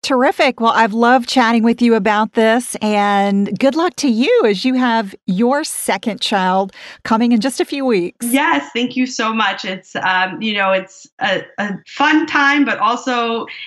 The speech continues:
Speaker 2: anxious and a little overwhelming, but I know we'll get there. And, you know, just as we talked about, planning your finances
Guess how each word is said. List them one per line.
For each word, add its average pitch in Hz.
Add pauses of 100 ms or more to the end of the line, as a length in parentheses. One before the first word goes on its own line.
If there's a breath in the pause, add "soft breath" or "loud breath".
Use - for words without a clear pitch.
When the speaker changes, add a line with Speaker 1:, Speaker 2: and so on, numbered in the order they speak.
(100)
Speaker 2:
anxious 254
and 190 (220 loud breath)
a -
little 247
overwhelming, 208
but 185
I 185
know 196
we'll 202
get 190
there. 185 (260 loud breath)
And, 185
you 196
know, 185
just 202
as 214
we 214
talked 196
about, 190 (320 loud breath)
planning 233
your 226
finances 196